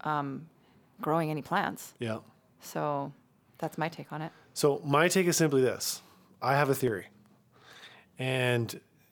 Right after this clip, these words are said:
Speaker 2: I'm in favor it because of one specific issue. The houses that were previous grow ops that are now really unfinanceable by A-type lenders,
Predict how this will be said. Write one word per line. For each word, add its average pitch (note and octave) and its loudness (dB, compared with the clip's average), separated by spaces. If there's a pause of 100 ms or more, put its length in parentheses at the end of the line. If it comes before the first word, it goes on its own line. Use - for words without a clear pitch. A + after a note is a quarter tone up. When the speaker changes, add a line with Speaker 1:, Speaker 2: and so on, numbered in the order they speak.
(440)
Speaker 2:
I'm D3 4
in C#3 4
favor F3 4
it D3 -2
because B2+ 0
of G2+ -4
one C3 2
specific A#2+ -2 (320)
issue. A2 -4 (1200)
The C#3 2
houses D#3+ 4
that D3 4
were C3+ 4 (160)
previous B2+ 2
grow G#2+ -2
ops F2 -8 (380)
that B2 -2
are A2 2
now A2 0
really A#2+ 2 (120)
unfinanceable A2 -2
by F2+ -10 (880)
A-type B2 0
lenders, G2 -6